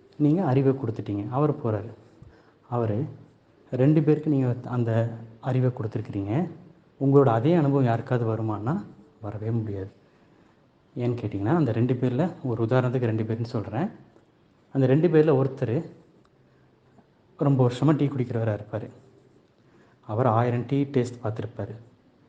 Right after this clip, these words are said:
அவர் இதை பார்க்கும்போது, "ம், சரவணன் சொன்னது அந்த அளவுக்கு ஒண்ணும் பெரும்-, பெருசா இல்ல. ஏன்னா நான், என்னோட list of அனுபவம் வந்து ஆயிரம் டீ அனுபவம் எனக்கு இருக்குது. அப்போ வந்து இந்த ஆயிரத்தை கம்பேர் பண்ணி தான் அந்த அனுபவத்தை நான் அனுபவிப்பேன்."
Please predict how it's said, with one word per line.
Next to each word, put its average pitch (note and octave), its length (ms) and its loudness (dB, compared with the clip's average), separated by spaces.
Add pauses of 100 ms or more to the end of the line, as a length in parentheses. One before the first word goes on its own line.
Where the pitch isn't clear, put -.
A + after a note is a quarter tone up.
(840)
அவர் E3 200 4
இதை D#3 120 4
பார்க்கும்போது, E3+ 560 4 (140)
"ம், A#2+ 420 0 (120)
சரவணன் D3 320 0
சொன்னது D#3 640 2
அந்த A2+ 240 -2
அளவுக்கு C#3 280 -4
ஒண்ணும் C#3 180 2
பெரும்-, C3 360 0
பெருசா A#2+ 200 -2
இல்ல. A#2+ 480 0 (480)
ஏன்னா C#3 160 0
நான், C3 340 2
என்னோட B2+ 240 0
list B2 320 -2
of D#3 200 4
அனுபவம் C3 380 2
வந்து A#2+ 180 2
ஆயிரம் B2 420 4
டீ C#3+ 140 0
அனுபவம் B2 300 0
எனக்கு G#2+ 220 -2
இருக்குது. G2+ 260 -10 (960)
அப்போ D#3+ 260 2
வந்து F3+ 80 6
இந்த D#3+ 120 6
ஆயிரத்தை E3 440 4
கம்பேர் C#3 420 2
பண்ணி B2 160 0
தான் E3+ 180 0
அந்த C#3 200 2
அனுபவத்தை C#3 380 2
நான் A2+ 80 0
அனுபவிப்பேன்." A2 420 -4